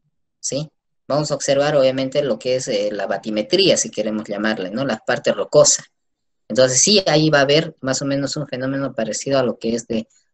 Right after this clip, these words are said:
surface scattering, ¿no? Eso es lo que va a ocurrir más que todo, ¿no? No vamos a poder observar, obviamente, eh, directamente el cuerpo de agua,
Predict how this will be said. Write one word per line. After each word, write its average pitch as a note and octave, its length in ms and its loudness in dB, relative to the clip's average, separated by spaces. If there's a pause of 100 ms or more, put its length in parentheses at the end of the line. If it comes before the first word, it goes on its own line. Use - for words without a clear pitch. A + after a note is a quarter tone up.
surface C#3 680 4
scattering, A2 600 -4 (440)
¿no? B2+ 260 -6 (600)
Eso E3 240 6
es C3 60 6
lo B2+ 100 4
que A#2 100 2
va A#2 100 8
a A2+ 40 6
ocurrir G#2 380 -8
más G2+ 140 -12
que - 140 -16
todo, - 280 -14 (800)
¿no? D3 160 -4
No C#3+ 140 2
vamos F#3 280 6
a B2 100 0
poder B2 300 4
observar, B2+ 420 -2
obviamente, A#2 720 -2
eh, G#2 40 -4
directamente B2 640 -2
el A2 100 -2
cuerpo A2+ 320 0
de G#2+ 100 -2
agua, D#3 360 -2